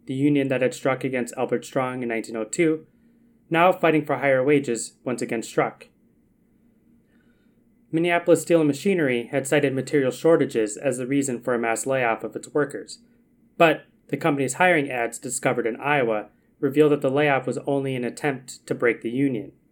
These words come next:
Local ninety-one demanded recognition, and of course, the bosses refused. The company's vice president tied the simple demand for union recognition to, quote, these radical elements are socialists,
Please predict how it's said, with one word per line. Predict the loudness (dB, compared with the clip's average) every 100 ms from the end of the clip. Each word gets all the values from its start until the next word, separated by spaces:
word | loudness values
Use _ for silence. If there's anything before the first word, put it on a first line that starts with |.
| _ _ _ _ _ _ _ _
Local | 2 4
ninety-one | 4 4 2 2 2
demanded | 0 0 0 0
recognition, | -2 -2 0 0 0 -4 -6 _ -4
and | -4
of | -2
course, | 0 0 -2 -8
the | -6
bosses | -2 -2 -2 -6
refused. | -8 -6 -6 -6 -10 -18 _ _ _ _ _ _ _ _ _
The | 0
company's | 2 2 2 2
vice | 2 0 0
president | 0 2 2 0 -4 -8 -20
tied | -2 -2 0
the |
simple | -2 0 2
demand | 0 0 -2 -2
for |
union | -2 0 2 2
recognition | 0 -2 -6 -6 -8 -6
to, |
quote, | -6 2 2 0 _ _ _
these | -6 -2 4
radical | 4 4 0 2
elements | 2 2 -4 -6
are | 0
socialists, | 4 4 2 -4 -4 -12 -20